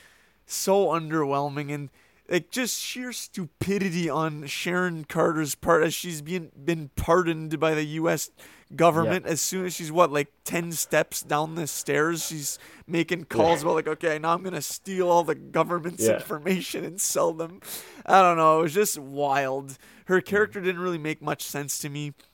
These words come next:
Speaker 1: She's been on the run f-, from Civil War on, so five years have passed. And now she's risen to the top of some
Speaker 2: Yeah.
Speaker 1: underground Madripoor-esque crime syndicate. I don't know. It was, it was something else.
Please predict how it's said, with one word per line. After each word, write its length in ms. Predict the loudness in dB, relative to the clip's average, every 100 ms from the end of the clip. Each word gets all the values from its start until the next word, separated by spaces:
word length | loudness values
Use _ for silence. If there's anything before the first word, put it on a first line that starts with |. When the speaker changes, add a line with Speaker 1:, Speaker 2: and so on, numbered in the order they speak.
| _
Speaker 1:
She's 240 | -10 -6 -2
been 140 | 0
on 120 | 0
the 120 | 0
run 420 | -2 -2 -2 -4 -12 _ _ _
f-, 340 | -18 -8 -6 -2
from 220 | -2 -2
Civil 400 | -2 -2 -2 -2
War 340 | -2 0 0 0
on, 320 | 0 -2 -2
so 220 | -2 -2
five 360 | 0 -2 -2 -4
years 280 | -6 -4
have 180 | -6 -6
passed. 400 | -4 -2 -2 -8 _ _ _ _ _ -12
And 120 | -6
now 120 | -2 -2
she's 260 | -4 -6
risen 260 | -4 -4 -6
to 60 |
the 100 | -8
top 460 | -8 -6 -2 0 0
of 120 | -4
some 400 | -4 -4 -6 -8 -10
Speaker 2:
Yeah. 320 | -10 -10 -12 -4
Speaker 1:
underground 880 | -4 0 -2 0 0 2 0 -4 -4
Madripoor-esque 1700 | -2 -2 -2 -2 -2 -2 -2 2 4 4 4 0 -2 0 0 -2 -8 -20 -20 -18
crime 560 | -10 -4 0 0 0 -2
syndicate. 960 | -2 0 -2 -2 -2 -2 0 -2 -2 -12 -16 -16 -2
I 160 | 0
don't 160 | 2 0
know. 320 | 2 2 2
It 40 | 0
was, 160 | 0
it 220 | 2 4
was 140 | 2 0
something 480 | -2 -4 -4 -6 -2
else. 460 | -2 -2 -6 -8